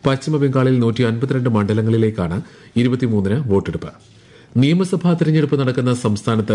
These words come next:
വോട്ടെടുപ്പിന് പത്ത് ദിവസം മാത്രം ശേഷിക്കെ പ്രചാരണം ശക്തമാക്കി മുന്നണികൾ. എൽ ഡി എഫിന്റെ പ്രചാരണാർത്ഥം മുഖ്യമന്ത്രിയും മുതിർന്ന സി പി ഐ എം നേതാവുമായ പിണറായി വിജയന്റെ കൊല്ലം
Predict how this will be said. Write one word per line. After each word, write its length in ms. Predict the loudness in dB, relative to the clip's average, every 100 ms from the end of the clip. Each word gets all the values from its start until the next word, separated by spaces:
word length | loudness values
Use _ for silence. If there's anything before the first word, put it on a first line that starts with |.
| 0
വോട്ടെടുപ്പിന് 640 | 0 0 -2 -2 0 -2 -2
പത്ത് 200 | -4 -2
ദിവസം 340 | -2 -2 -2 0
മാത്രം 320 | 0 -2 -4
ശേഷിക്കെ 400 | -4 -4 -2 -4 -4 -20 -18 -2
പ്രചാരണം 460 | 0 0 0 -2
ശക്തമാക്കി 580 | -2 -4 -2 -2 -2 -2
മുന്നണികൾ. 460 | -2 0 0 -2 -4 -10 -20 -12 0
എൽ 180 | 0 2
ഡി 100 | 0
എഫിന്റെ 240 | 0 -4 -2
പ്രചാരണാർത്ഥം 640 | -2 -2 0 -2 -2 -4 -6 -10 -2
മുഖ്യമന്ത്രിയും 580 | -2 0 -2 0 0 0
മുതിർന്ന 300 | -2 -2 -4
സി 160 | -4 -2
പി 140 | 0
ഐ 60 | 0
എം 120 | 0
നേതാവുമായ 500 | 0 0 0 2 0
പിണറായി 380 | 0 -2 0 -2
വിജയന്റെ 360 | -2 -2 -2 -4 -6 -20 -4
കൊല്ലം 340 | 0 2 0